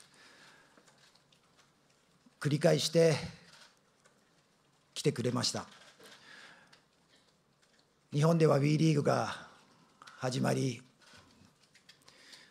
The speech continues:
プロリーグがスタート、そこで成長を加速する選手もいました。また、海外クラブへ、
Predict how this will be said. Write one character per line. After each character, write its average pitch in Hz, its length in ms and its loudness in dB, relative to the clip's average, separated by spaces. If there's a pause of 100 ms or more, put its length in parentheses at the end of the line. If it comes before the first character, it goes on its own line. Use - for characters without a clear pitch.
(500)
プ 147 100 2
ロ 143 100 4
リ 151 160 2
ー 143 60 2
グ 139 60 0
が 123 100 0
ス - 100 -6
タ 131 140 0
ー - 20 -4
ト、 127 320 -2 (720)
そ - 140 -6
こ 147 80 0
で 175 360 4 (280)
成 139 260 2
長 143 220 2
を 135 320 2 (580)
加 - 80 -4
速 - 220 -4
す 147 100 0
る 131 80 -4
選 135 180 2
手 131 120 -2
も 110 200 -4 (220)
い 127 80 -6
ま 131 140 -2
し - 80 -4
た。 120 180 -4 (420)
ま 127 160 -4
た、 175 360 4 (1900)
海 156 240 4
外 123 340 0 (480)
ク 151 100 0
ラ 156 140 4
ブ 131 140 -2
へ、 113 100 -6